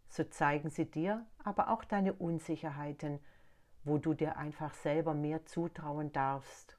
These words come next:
und solltest. Für deinen Beruf oder auch deine Selbstständigkeit brauchst du nun definitiv eine klare Struktur zum Handeln und um voranzukommen. Schaff dir eine Perspektive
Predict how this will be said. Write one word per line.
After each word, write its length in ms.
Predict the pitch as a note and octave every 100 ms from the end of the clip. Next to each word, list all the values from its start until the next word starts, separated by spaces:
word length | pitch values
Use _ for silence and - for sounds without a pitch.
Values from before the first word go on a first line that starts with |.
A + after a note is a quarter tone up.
| -
und 180 | - C#3+
solltest. 680 | - C3+ C3+ C#3 C3+ - - - _ - - - - - - - - - - - - - -
Für 200 | - G3+
deinen 320 | G3 F#3+ F#3
Beruf 640 | F#3 E3+ C4 A#3 - - - - - -
oder 260 | D#3+ E3
auch 140 | C#3+ C#3
deine 300 | D#3 C3+ C3+
Selbstständigkeit 1080 | - D3+ - - F3 D#3+ - - D3+ D#3 - - - - - -
brauchst 360 | - F3+ F#3+ -
du 60 |
nun 260 | E3+ F3+ E3
definitiv 760 | G#3 G#3+ F3+ E3 D#3+ F3 E3
eine 220 | - D#3+ D#3
klare 440 | - D#3 E3+ G3
Struktur 600 | - - D3 - - F3+
zum 240 | - D3+ C3
Handeln 640 | D3+ D3 C#3+ C#3+ D3+ D#3+ -
und 260 | D3+ -
um 140 | C#3+ C#3
voranzukommen. 960 | E3+ E3 E3 E3 D3+ - C#3 C3 C3 - - - - - - - - -
Schaff 320 | - A#3 A3+
dir 120 | -
eine 200 | D#3 E3
Perspektive 1120 | D#3+ F3 E3 - D3 - F3 F3+ - D3 F3